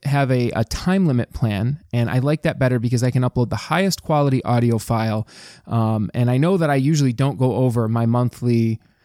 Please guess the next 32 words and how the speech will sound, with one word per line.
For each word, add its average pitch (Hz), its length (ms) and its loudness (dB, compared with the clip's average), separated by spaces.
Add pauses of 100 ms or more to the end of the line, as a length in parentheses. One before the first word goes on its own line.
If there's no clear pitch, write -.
(380)
allotment. 113 480 -2 (200)
It's 113 120 -6
very 143 380 0
rare. 117 140 0
I 117 80 0
think 147 160 0
I've 127 80 0
gone 131 160 2
over 120 180 2
once 117 400 0
in 113 80 -2
the 117 80 2
entire 127 320 0
time 120 180 0
I've 113 80 0
been 113 100 -2
hosting 120 300 0
the 113 60 2
show, 117 240 0
and 117 100 0
then 117 80 -2
it 101 60 -6
cost - 260 -2
me 120 60 -2
an 117 60 -2
extra 113 180 -6
four 117 300 0
dollars 110 480 -2
for - 160 -2
that 104 120 -2
month. - 220 -4
So 110 320 2